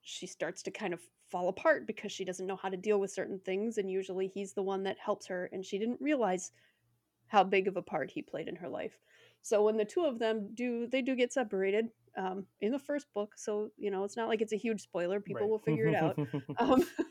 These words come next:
Speaker 1: <laughs> but he, he's with one group of people,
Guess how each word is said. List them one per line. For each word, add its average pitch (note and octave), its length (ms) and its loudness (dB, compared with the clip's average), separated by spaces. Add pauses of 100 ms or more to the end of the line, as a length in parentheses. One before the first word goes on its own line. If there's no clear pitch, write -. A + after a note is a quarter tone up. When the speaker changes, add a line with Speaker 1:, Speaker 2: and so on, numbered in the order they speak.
(680)
Speaker 1:
<laughs> - 300 -16
but G3+ 220 6 (840)
he, C4 600 0 (600)
he's A#3+ 340 -2
with G#3 260 2
one G3+ 380 -2
group G#3+ 220 -2
of G3+ 120 0
people, - 440 -2